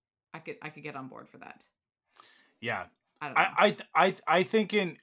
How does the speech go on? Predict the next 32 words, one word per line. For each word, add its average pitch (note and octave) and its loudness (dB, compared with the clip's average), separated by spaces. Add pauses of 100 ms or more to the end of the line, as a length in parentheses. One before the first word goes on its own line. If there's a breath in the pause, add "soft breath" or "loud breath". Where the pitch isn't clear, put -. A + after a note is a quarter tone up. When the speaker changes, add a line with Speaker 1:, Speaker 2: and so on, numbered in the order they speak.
(100)
Speaker 2:
I D#3 2
think F3 -4
in F3+ -2
terms D#3+ -4
of C3 -6
the B2+ -2
way B2 -2
that A#2+ -6
these B2 -6
movies A2+ -8
were A2+ -6
executed A2+ -8
back G2+ -4
in, G2 -10 (960)
uh, G2 -6 (380)
two B2+ -10
thousand G2+ -8
and F2 -16 (360)
three, G#2+ -10 (680)
uh, G#2+ -4 (600)
Speaker 1:
Mm-hmm. F3+ -12 (240)
Speaker 2:
it C#3+ 0
was, A#2+ -4
it C3 -4
was A#2 -6
a, G2 -8 (260)
it C3 -6
was C#3 2
a C#3+ 2
misstep A#2+ -4
to A#2 -8
go G2+ -10